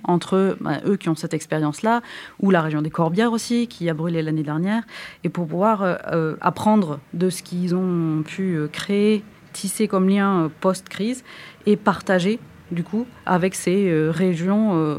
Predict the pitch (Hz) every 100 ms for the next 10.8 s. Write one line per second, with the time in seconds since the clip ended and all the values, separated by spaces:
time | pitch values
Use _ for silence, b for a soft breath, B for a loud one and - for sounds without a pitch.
0 | - - 170 185 165 180 185 180 190 190
1 | 175 180 190 165 165 165 165 - 156 160
2 | 226 160 165 175 156 156 151 160 156 -
3 | - 151 160 151 - - 147 - 151 143
4 | 147 139 139 143 139 143 B B B B
5 | B 165 165 160 247 B B - 170 151
6 | - - 156 180 185 175 165 147 143 175
7 | 214 214 165 160 180 185 170 151 160 151
8 | 151 156 202 - 175 160 175 170 165 180
9 | 185 180 165 160 180 170 151 147 - 180
10 | 180 160 151 147 147 175 196 196